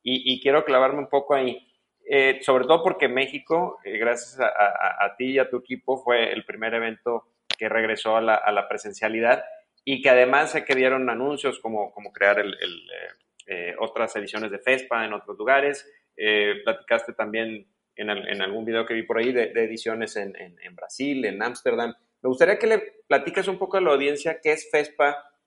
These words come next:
cuántos, eh, eh, cuántos años lleva ya el evento aquí en México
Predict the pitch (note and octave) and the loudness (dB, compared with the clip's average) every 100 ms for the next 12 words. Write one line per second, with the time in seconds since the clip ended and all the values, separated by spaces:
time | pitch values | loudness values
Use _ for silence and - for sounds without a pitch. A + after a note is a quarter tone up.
0 | _ - D3 D3 E3 D#3+ D#3 B2+ - C3 | _ 2 2 4 2 0 -2 -12 -6 -6
1 | - _ B2 A#2+ A2+ A#2+ C#3+ D3 D#3 D3 | -6 _ 0 0 0 0 0 -2 -4 0
2 | B2+ B2+ B2 A#2+ A#2+ B2 G#2+ A#2 - A#2 | 2 2 4 2 2 2 0 -2 -6 -10
3 | - A#2 B2 C3 A#2+ - B2 A#2+ | -10 -6 -6 -6 -10 -2 -2 -2